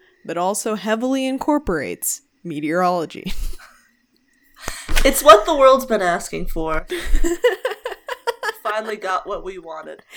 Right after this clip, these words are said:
Speaker 1: I love being scared, and I love history, but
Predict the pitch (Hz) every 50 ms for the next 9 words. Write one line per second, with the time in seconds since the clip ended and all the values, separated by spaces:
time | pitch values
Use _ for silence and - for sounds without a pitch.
0 | - - - - - - - - - - - - 320 339 349 370 381 330 254 240
1 | 214 202 - - - - - 214 220 214 202 185 175 185 190 208 233 277 302 294
2 | 240 - 185 196 214 - - - 156 123 117 - - 139 - _